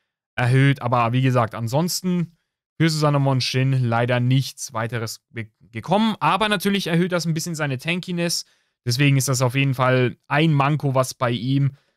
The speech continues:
zumindest in diesem Bereich einigermaßen behoben wurde. Sein A-T-Wert bleibt aber noch. Aber sofern, äh, Susanna Monshin weiterhin noch da, dieses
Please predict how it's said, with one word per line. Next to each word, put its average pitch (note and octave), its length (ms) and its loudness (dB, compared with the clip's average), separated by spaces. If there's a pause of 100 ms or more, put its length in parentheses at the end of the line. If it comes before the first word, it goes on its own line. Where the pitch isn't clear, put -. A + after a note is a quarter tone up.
(140)
zumindest C3 320 2
in B2 80 2
diesem B2+ 240 2
Bereich A#2+ 560 0 (480)
einigermaßen A#2+ 680 2
behoben D#3 420 0
wurde. D#3 360 0 (440)
Sein B2+ 400 0
A-T-Wert B2 760 0
bleibt A#2 280 -2
aber A#2+ 160 0
noch. B2 200 -2
Aber G3+ 400 0 (340)
sofern, F#3 760 0
äh, D3 160 2
Susanna E3 260 2
Monshin F3 420 2
weiterhin D#3+ 300 0
noch D3 140 -2
da, - 260 -12
dieses C#3 640 0